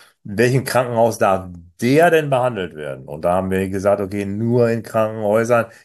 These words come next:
die entsprechend qualitativ aufgestellt sind. Jetzt wird ja der umgekehrte Weg gegangen. Da wird zwar gesagt, okay, was sind die Voraussetzungen für ein Krankenhaus,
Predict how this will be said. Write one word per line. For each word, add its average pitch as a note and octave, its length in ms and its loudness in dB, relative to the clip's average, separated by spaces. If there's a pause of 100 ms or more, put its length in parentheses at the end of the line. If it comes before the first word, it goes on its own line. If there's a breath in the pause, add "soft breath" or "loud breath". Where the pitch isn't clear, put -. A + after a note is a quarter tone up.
(120)
die A2+ 120 -4
entsprechend G2+ 560 -6
qualitativ G2 680 -2
aufgestellt D2+ 560 -6
sind. - 220 -20 (380 loud breath)
Jetzt A2 220 0
wird B2+ 140 2
ja B2 80 4
der A2 240 4
umgekehrte B2+ 880 2
Weg E2+ 240 -6
gegangen. D#2+ 640 -6 (260 soft breath)
Da F2+ 120 -2
wird G#2 120 0
zwar A2 160 4
gesagt, G2 480 2 (200 loud breath)
okay, G#2 280 -4
was G#2+ 160 4
sind A#2 160 -2
die A2 80 -4
Voraussetzungen A#2 840 0
für G#2+ 160 -6
ein F#2+ 100 -10
Krankenhaus, A#2 1040 2